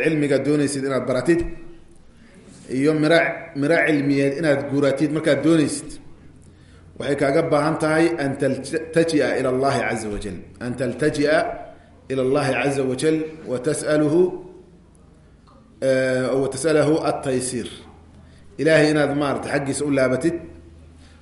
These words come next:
oo Alle magan geshid, oo aad weydiisatid Ilaahay inuu kuu fududeeyo wadada subxaanahu wa tacaala.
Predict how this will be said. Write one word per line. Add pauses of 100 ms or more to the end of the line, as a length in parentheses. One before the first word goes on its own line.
(160)
oo
Alle
magan
geshid, (920)
oo
aad (120)
weydiisatid
Ilaahay
inuu
kuu
fududeeyo
wadada
subxaanahu
wa
tacaala.